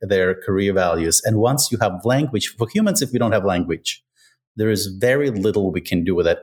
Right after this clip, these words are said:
information. So what I teach people is actually to have the language for their career values. So that's number one thing.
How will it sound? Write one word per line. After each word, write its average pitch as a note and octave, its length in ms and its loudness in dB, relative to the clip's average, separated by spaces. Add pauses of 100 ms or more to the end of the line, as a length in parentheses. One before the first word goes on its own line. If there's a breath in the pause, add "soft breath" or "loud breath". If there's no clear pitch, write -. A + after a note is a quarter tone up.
information. E2 760 -2
So F#2+ 760 2 (400 loud breath)
what G#2+ 140 0
I F#2+ 100 2
teach - 380 -2
people G#2 340 0
is G#2+ 100 0
actually G2+ 440 0
to - 220 -6
have A2 560 -2
the G#2+ 60 2
language F#2 640 0
for - 160 -4
their D#2+ 200 0
career E2 340 -2
values. D2 480 -2
So - 180 -2
that's F2+ 280 0
number F2+ 180 0
one E2+ 240 0
thing. - 220 -4